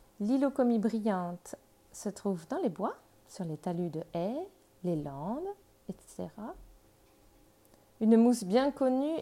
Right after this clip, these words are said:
est le Polytrichum commun qui pousse en grands coussins, la partie supérieure étant verte et les tiges et les feuilles inférieures brunes. Les feuilles se détachent de la tige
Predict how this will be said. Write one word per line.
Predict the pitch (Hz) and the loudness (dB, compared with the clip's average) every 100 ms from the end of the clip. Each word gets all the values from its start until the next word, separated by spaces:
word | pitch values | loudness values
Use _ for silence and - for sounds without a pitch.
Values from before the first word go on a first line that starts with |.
| - | 0
est | 233 | 2
le | 226 | 2
Polytrichum | 214 - 370 349 - 311 - 285 285 277 | -2 0 2 2 0 -6 -4 -4 -2 -4
commun | - 277 240 196 190 | 0 2 2 0 -2
qui | - | -4
pousse | 208 - 294 - | -10 -6 -6 -2
en | 214 190 | -4 -4
grands | 202 - 370 - | -6 -2 -2 -2
coussins, | - 233 - - 190 277 - _ _ - - - _ | -12 -12 -8 -6 -4 -6 -10 _ _ -20 -20 -20 _
la | 196 | -2
partie | 214 208 - 226 214 208 | 0 0 0 0 2 0
supérieure | - 208 214 196 196 | -4 -2 0 2 2
étant | 180 175 170 | 0 -4 -6
verte | 160 254 381 - - | 0 2 0 -4 -2
et | 208 | 0
les | 175 | -2
tiges | - - 254 | -6 -4 -2
et | 202 | -2
les | 165 | -4
feuilles | 156 185 175 | -6 -4 -4
inférieures | 156 151 165 202 202 - | -6 -10 -4 -2 -2 -6
brunes. | 175 220 185 160 - - _ _ _ _ - - - - _ _ _ _ _ 190 | 2 4 4 0 -8 -18 _ _ _ _ -20 -20 -20 -20 _ _ _ _ _ 2
Les | 196 | 2
feuilles | - 247 233 | 4 4 4
se | 220 | 0
détachent | 214 220 220 220 - - | 0 2 4 4 0 -2
de | |
la | 214 196 | 2 2
tige | 190 - 262 330 415 | 0 -6 -2 0 0